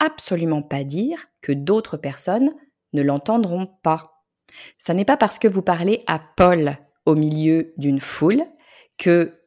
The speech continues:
toutes les personnes autour de Paul ont mis des bouchons d'oreille et n'entendent absolument rien de ce que vous lui dites.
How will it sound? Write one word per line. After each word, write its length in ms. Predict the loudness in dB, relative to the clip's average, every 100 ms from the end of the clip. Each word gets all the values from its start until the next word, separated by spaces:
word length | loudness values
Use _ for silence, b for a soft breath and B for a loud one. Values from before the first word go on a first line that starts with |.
| _ _ _ 0
toutes 180 | 2
les 80 | 2
personnes 400 | 0 -2 -2 -2
autour 200 | -2 -4
de 100 | -4
Paul 360 | -4 -2 -2 -4 -4
ont 80 |
mis 160 | -2 -2
des 140 | -2
bouchons 360 | -2 -2 -2 -2
d'oreille 460 | -2 -2 0 0 0
et 80 | 0
n'entendent 420 | 0 -2 -2 -4 B B B _
absolument 560 | -2 -2 -2 0 0 -2
rien 340 | -2 -4 -4 b b _
de 80 | -4
ce 100 | -2
que 80 | -2
vous 140 | -2
lui 160 | -2 -2
dites. 380 | -6 -10 -16